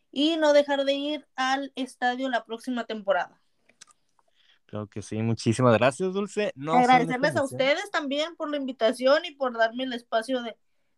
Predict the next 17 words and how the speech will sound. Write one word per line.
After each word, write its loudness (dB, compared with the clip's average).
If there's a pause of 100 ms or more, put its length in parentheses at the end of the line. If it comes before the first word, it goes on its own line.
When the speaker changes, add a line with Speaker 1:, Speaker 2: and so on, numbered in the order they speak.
Speaker 1:
de 2
poder 2
hablar 4
y -8
decir -6
mis, -6 (160)
mis 2
dudas 4
e -2
inquietudes -4
de, -6 (400)
de -4
los -2
juegos -2
de 0
las -2
perrísimas. -4